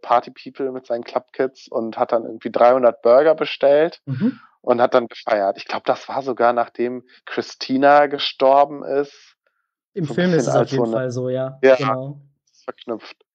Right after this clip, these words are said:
Speaker 2: Man muss, glaub ich,
Speaker 1: Ja.
Speaker 2: auch noch mal sagen, also, äh, die haben ja immer was Neues gesucht, weil es ja irgendwann halt so einen Punkt gab, wo es einfach nicht mehr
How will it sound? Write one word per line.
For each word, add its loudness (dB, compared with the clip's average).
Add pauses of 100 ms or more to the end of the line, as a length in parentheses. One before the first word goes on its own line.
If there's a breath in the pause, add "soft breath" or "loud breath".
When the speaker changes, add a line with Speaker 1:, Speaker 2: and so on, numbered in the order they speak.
(200)
Speaker 2:
Man -4
muss, -8
glaub 0
ich, 2
Speaker 1:
Ja. 6
Speaker 2:
auch 0
noch -6
mal -2
sagen, -4
also, 0 (460)
äh, -2
die -4
haben 0
ja 4
immer 0
was -4
Neues 2
gesucht, -4
weil 2
es -6
ja 0
irgendwann 0
halt -2 (200)
so 0
einen 0
Punkt -2
gab, 0
wo 2
es -2
einfach -2
nicht -2
mehr 2